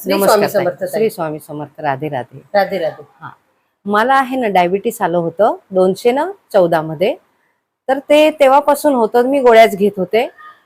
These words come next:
Speaker 2: आणि आता दोन हजार चोवीस मध्ये मला डायबिटीज चारशे आलं. त्याच्याने मला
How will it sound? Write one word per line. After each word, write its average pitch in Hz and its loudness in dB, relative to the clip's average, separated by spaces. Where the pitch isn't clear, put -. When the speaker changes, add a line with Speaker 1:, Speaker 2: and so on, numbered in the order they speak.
Speaker 2:
आणि 285 2
आता 233 4
दोन 233 0
हजार 240 2
चोवीस 240 0
मध्ये 202 0
मला 196 -4
डायबिटीज 175 -4
चारशे 254 4
आलं. 131 -2
त्याच्याने 202 0
मला 202 0